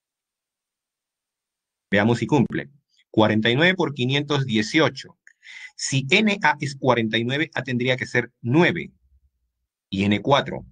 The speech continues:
a ver, ¿se podrá descomponer? Diecinueve más cuatrocientos noventa y nueve cumple con el quinientos dieciocho. Ah, entonces solo era darle forma, ¿no?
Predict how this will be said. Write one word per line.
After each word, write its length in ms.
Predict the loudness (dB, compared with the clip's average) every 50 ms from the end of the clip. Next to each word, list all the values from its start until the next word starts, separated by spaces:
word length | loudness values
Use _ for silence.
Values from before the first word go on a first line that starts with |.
| -10 -4
a 100 | -2 0
ver, 240 | 2 0 0 -2 -6 -14 _ _ _ _ _ _ _ _ _ _
¿se 160 | -4 -2 -2
podrá 320 | 0 2 2 2 2 2 2
descomponer? 600 | 0 -2 -4 -6 -6 -4 -4 -2 -2 -2 -4 -4 -10 _ _ _ _ _ _ _ _ _ _ _ _ _ _ _ _ _ _ _ _ _ _
Diecinueve 760 | 2 4 4 4 4 2 2 4 4 4 4 4 4 2 0
más 260 | 0 0 -2 -2 -2
cuatrocientos 640 | -2 -2 -2 -2 -2 -4 -6 -6 -6 -4 -2 -2 -2
noventa 300 | -2 0 0 0 0 0
y 60 | -2
nueve 240 | -2 -2 -4 -6 -8 -10 -14 -20 _
cumple 420 | 4 6 6 6 6 4 2 0 0
con 140 | 0 -2 -2 0
el 140 | -2 -2 -2
quinientos 520 | -2 0 0 2 2 2 0 -2 -4 -8
dieciocho. 540 | -8 -10 -12 -12 -10 -10 -10 -10 -10 -14 -20 _ _ _ _ _ _ _ _ _ _ _ _ _ _ _ _ _ _
Ah, 240 | 0 0 2 2 2
entonces 320 | 0 0 -2 -2 -4 -2 -2
solo 220 | 0 2 4 4
era 140 | 4 4 4
darle 260 | 4 4 2 0 -2
forma, 380 | -2 -2 -4 -4 -4 -6 -8 -6
¿no? 200 | -6 -6 -8